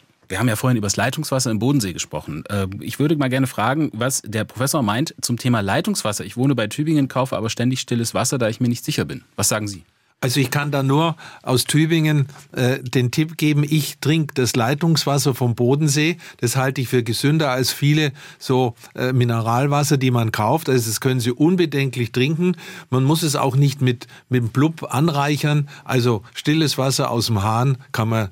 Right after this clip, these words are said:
Speaker 2: auf jeden Fall trinken in Tübingen und in Lindau. Kein Thema.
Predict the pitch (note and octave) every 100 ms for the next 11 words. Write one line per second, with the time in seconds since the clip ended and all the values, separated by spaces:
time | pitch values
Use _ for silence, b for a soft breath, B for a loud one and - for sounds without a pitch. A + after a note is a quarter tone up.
0 | b - A2 A2+ A#2 A#2+ A2 G#2 - C3
1 | B2 C#3 B2 G#2 C3+ C3+ B2+ A#2+ A#2+ A2
2 | A2 F#2+ G#2 G2 F2 E2 - G#2+ G#2 A2
3 | G2 E2